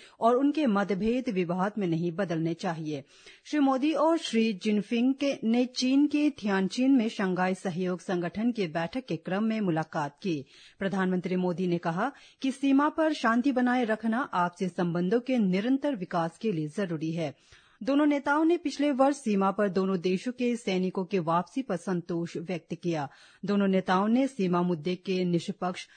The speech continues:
तर्कसंगत और परस्पर स्वीकार्य समाधान पर सहमति व्यक्त की, ताकि समग्र द्विपक्षीय संबंध और देश,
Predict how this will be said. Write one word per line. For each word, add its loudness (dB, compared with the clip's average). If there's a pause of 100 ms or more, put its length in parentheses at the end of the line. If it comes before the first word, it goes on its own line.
(220)
तर्कसंगत 2
और 0 (280)
परस्पर 4
स्वीकार्य 0
समाधान -2
पर -2
सहमति -4
व्यक्त -6
की, -4 (260)
ताकि 2
समग्र 0
द्विपक्षीय -2
संबंध 0
और -2
देश, -4